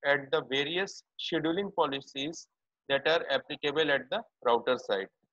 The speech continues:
So here also, depending on the type of traffic, the router has a classifier that classifies traffic according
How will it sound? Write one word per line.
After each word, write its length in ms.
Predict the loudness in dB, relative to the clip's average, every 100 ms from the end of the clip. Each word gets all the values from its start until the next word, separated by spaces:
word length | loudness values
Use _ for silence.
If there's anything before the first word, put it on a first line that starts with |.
| _ _ -4
So 180 | -2
here 260 | 2 4 6
also, 580 | 4 2 0 -2 -2 -4 _ -6
depending 480 | -4 -2 -2 -4 -4
on 140 | -4 -2
the 120 | 0 4
type 260 | 2 2 -2
of 120 | -2 -2
traffic, 400 | -2 -2 -2 -6 -8 _ _ _ _ _
the 160 | 4 6
router 440 | 8 6 2 0 0
has 160 | 2
a 80 | 0 2
classifier 840 | 2 2 0 0 4 6 4 2 -2 _ _ _ _ _ _ _ _ -4
that 140 | -4 0
classifies 600 | 0 0 -2 0 0 0 -4
traffic 340 | -4 -2 -4 -6 _ -6
according 460 | 2 2 2 -4